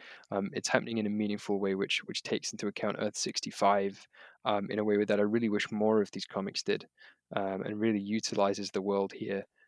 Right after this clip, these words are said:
a-, and builds on it. Um, so yeah, it's, it's a really, really solid arc, and, um, yeah, I'd, I, I'd, I'd recommend it to people to read on their own if it, if it wasn't for the fact that it, um, it has that cliffhanger and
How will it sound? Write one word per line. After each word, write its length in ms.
a-, 100
and 180
builds 340
on 160
it. 160
Um, 320
so 120
yeah, 320
it's, 360
it's 160
a 40
really, 600
really 220
solid 380
arc, 360
and, 340
um, 380
yeah, 180
I'd, 180
I, 160
I'd, 140
I'd 240
recommend 560
it 140
to 100
people 340
to 160
read 200
on 200
their 240
own 160
if 180
it, 120
if 120
it 80
wasn't 260
for 100
the 40
fact 220
that 120
it, 140
um, 300
it 140
has 260
that 240
cliffhanger 880
and 200